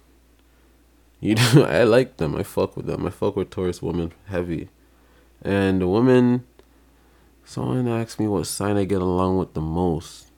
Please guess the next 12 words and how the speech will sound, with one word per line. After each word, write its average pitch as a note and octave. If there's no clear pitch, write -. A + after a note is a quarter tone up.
The E2
most, G#2
like, D2+
females, A#2
I -
think B2
it's, -
um, E2+
I -
fuck -
with A2
Pisces. F#2+